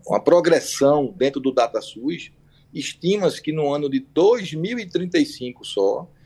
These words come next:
é que as cirurgias laparoscópicas de vesícula serão mais comuns do que as cirurgias convencionais. A grande vantagem da cirurgia laparoscópica é que não tem incisão na cavidade abdominal. Então, o doente, quando ele vai se operar,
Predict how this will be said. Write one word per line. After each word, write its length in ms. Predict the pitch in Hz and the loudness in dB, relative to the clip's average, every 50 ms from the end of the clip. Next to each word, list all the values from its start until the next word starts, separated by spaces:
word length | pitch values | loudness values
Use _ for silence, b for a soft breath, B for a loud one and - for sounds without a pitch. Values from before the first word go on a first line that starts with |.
| b b b b b | b b b b b
é 80 | - 120 | -4 -2
que 100 | - - | 0 0
as 120 | 143 131 | -2 -2
cirurgias 440 | - - 156 156 160 135 127 147 139 | 0 0 2 2 2 2 2 2 2
laparoscópicas 840 | 131 139 139 - 143 139 131 131 - - 131 127 127 127 120 - - | 2 2 2 2 2 0 0 -2 0 0 0 0 0 -4 -8 -8 -6
de 120 | 151 196 | -8 -2
vesícula 600 | 185 196 180 139 - - 123 139 139 143 156 147 | 2 2 2 2 2 0 0 0 0 0 -2 -4
serão 300 | 135 - 143 135 139 139 | -2 0 -2 0 0 -2
mais 320 | 131 127 131 147 156 - | -4 -2 -4 -4 -4 -6
comuns 400 | - - 170 156 135 120 127 131 | -8 -6 -6 -6 -6 -6 -8 -8
do 60 | 139 135 | -8 -4
que 100 | - 143 | -2 -2
as 140 | 131 - | -2 -2
cirurgias 420 | - 143 139 131 117 - 120 117 - | -4 -4 -4 -4 -4 -4 -6 -8 -6
convencionais. 960 | - - 165 156 131 139 143 139 - 175 170 151 - - - - - - - _ _ b b b b b b b b b | -4 -4 -4 -2 -2 -2 -4 -4 -6 -8 -8 -8 -8 -10 -12 -14 -18 -18 -18 _ _ b b b b b b b b b
A 100 | - - | -2 -2
grande 320 | 135 143 170 233 269 277 254 | 2 2 4 4 4 2 2
vantagem 460 | 214 220 175 - - 127 123 117 - | 2 2 0 2 2 0 0 0 -2
da 80 | 120 | -4
cirurgia 580 | 107 - - 113 110 104 95 90 95 98 98 95 | -4 -4 -8 -10 -10 -10 -10 -8 -4 0 0 2
laparoscópica 840 | 101 101 92 - 98 92 92 - - - 113 123 165 202 - - 170 | 4 2 2 2 0 0 0 -4 -6 -4 0 0 0 0 0 -4 -6
é 20 | |
que 100 | - 180 | -6 -4
não 120 | 202 254 254 | -6 -6 -4
tem 200 | 254 220 226 226 | -2 -2 -2 -2
incisão 460 | 185 - - 226 180 127 139 165 185 | -4 -8 -6 -6 -4 0 0 0 0
na 120 | 180 156 | 0 -2
cavidade 520 | - - 139 131 127 - 117 110 113 113 117 | 0 0 0 0 0 0 0 0 0 0 -4
abdominal. 640 | 110 - - 110 107 107 107 101 98 95 95 98 | -6 -6 -10 -16 -16 -16 -12 -6 -4 -4 -4 -4
Então, 320 | 104 - - 127 131 139 151 | -4 -2 0 0 0 0 0
o 40 | 160 | -6
doente, 460 | 165 185 156 139 156 185 190 180 - | -2 0 2 2 2 2 -2 -4 -6
quando 220 | - 147 139 135 | -6 -6 -2 0
ele 140 | 127 120 113 | 0 0 2
vai 160 | 107 113 113 | 0 0 0
se 120 | - - - | -2 -4 -6
operar, 640 | 104 - - 98 90 92 101 113 123 127 - - | -4 -2 -2 -2 -2 -2 -2 -2 -2 -4 -6 -8